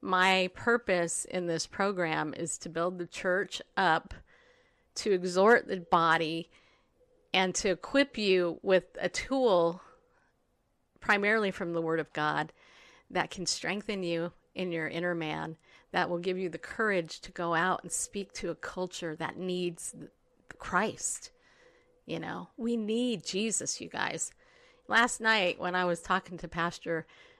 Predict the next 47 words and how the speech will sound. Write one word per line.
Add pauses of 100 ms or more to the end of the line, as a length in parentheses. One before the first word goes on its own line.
(120)
uh,
Brady
Boyd,
it
was
very
interesting
to
me. (480)
Um,
you
know,
here,
here's
a
guy
talking
about
extravagant, (440)
uh, (160)
extravagance
and
giving
to
the
poor
and
all
this
other
stuff.
But
at
the
end
of
the
interview,
if
you
go
back
and
look
at
it, (680)
um,